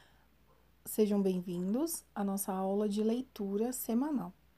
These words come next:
Essas aulas, elas integram o projeto Leitura da Escola Victor Geraldo Simonsen. E essas aulas, elas seriam iniciadas durante as nossas aulas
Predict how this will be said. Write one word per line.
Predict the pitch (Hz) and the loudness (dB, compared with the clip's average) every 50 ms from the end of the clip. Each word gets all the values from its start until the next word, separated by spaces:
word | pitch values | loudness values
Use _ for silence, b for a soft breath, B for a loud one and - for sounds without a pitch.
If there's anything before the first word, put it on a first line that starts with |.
| _ _ _ _ _ _ _ - B B B B B B B B B B _ - | _ _ _ _ _ _ _ -20 B B B B B B B B B B _ 2
Essas | 226 254 262 - 262 214 196 | 2 2 4 2 0 0 0
aulas, | 196 190 196 208 202 190 180 185 | 2 2 2 2 2 0 -2 -2
elas | 202 196 196 196 196 208 | -2 -2 0 0 0 0
integram | 208 208 202 - 208 202 202 202 202 202 202 | 0 0 0 0 2 2 2 2 2 0 0
o | 202 | -2
projeto | 202 - 214 208 208 208 220 240 247 - 262 | -2 0 0 0 0 0 -2 -2 -2 -2 0
Leitura | 247 233 226 220 - - - 196 185 185 185 196 226 277 359 - - | 2 2 2 0 -2 -4 -6 -6 -2 -2 0 0 0 0 -2 -6 -8
da | - 185 | -6 -6
Escola | 196 190 - - - - 180 175 175 185 196 226 240 | -6 -6 -6 -8 -4 -4 -2 -2 0 2 2 2 2
Victor | 214 196 196 185 - - - 214 214 | 0 -2 -4 -6 -6 -4 -2 0 0
Geraldo | 214 220 247 220 208 190 190 196 214 254 | 2 2 2 0 0 -2 -2 -2 -2 -4
Simonsen. | - - - 269 226 196 180 175 185 - - - - _ _ _ - _ _ B B B B B B B B B B B _ _ _ _ _ - | -4 -2 0 0 0 0 -2 -6 -8 -12 -14 -20 -20 _ _ _ -20 _ _ B B B B B B B B B B B _ _ _ _ _ -4
E | 240 240 | 0 2
essas | 254 285 294 - 262 220 214 | 2 2 2 2 2 2 4
aulas, | 220 226 240 226 220 208 214 | 4 6 6 4 4 2 2
elas | 208 214 214 214 | 2 0 0 0
seriam | - 233 226 226 226 233 | 0 0 2 2 4 4
iniciadas | 233 226 233 240 - - - - - 220 208 208 202 208 202 202 208 | 6 4 4 2 0 -4 -2 0 0 2 2 2 2 2 0 0 -2
durante | 190 190 190 214 208 208 214 220 - | -4 0 2 4 4 4 2 2 0
as | 220 202 | 0 0
nossas | 220 220 208 - 226 220 214 | 0 0 0 0 0 0 2
aulas | 208 196 202 208 208 208 214 214 214 214 214 208 - | 4 4 4 4 6 6 4 4 4 2 2 0 -2